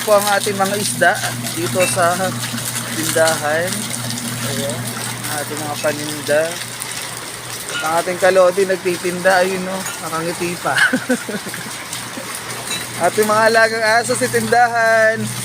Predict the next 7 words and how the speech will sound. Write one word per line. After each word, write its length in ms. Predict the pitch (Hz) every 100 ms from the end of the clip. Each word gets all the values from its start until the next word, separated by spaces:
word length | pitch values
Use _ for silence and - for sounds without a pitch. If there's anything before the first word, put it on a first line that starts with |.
| - -
Shoutout, 420 | 220 233 240 269 -
Cassie. 760 | 262 262 262 277 262 262 269 254 208 - - - - - - - - - - - - -
Agik. 260 | 185 262 311 - - - - - - -
Agad 240 | 190 226 - -
kamot 320 | 214 233 262
pa 140 | 269 277
more. 540 | 311 330 311 277 233